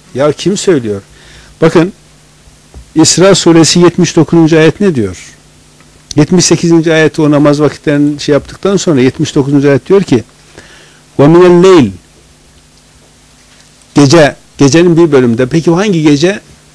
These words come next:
Onu sonrasında "Feteheccet bihi." Namaz sebebiyle uykundan kalk diyor. Bu ne demek oluyor?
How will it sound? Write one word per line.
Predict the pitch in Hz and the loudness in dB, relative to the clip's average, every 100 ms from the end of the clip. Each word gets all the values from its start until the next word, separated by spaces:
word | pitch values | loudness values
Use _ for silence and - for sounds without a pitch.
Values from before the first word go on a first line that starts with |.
| _ _ _ _ _ _ - | _ _ _ _ _ _ -4
Onu | 143 180 | -2 -2
sonrasında | 151 156 147 135 | -2 -2 -2 -6
"Feteheccet | 107 147 160 160 202 156 143 - - | -6 -4 -2 0 -2 -2 -4 -4 -4
bihi." | 135 127 85 - _ 117 | -2 -2 -6 -14 _ -8
Namaz | 131 165 208 | -4 -2 -2
sebebiyle | - 151 143 147 214 170 180 | -2 -4 -2 -2 -2 -4 -2
uykundan | 160 156 - 156 190 196 | 0 0 -2 -2 -2 -2
kalk | - 147 - | -2 -4 -6
diyor. | - - - - _ _ _ _ _ _ _ _ _ _ _ _ _ _ _ - | -20 -20 -20 -20 _ _ _ _ _ _ _ _ _ _ _ _ _ _ _ 0
Bu | |
ne | 180 | 4
demek | 190 185 165 | 4 2 2
oluyor? | 180 202 | 2 2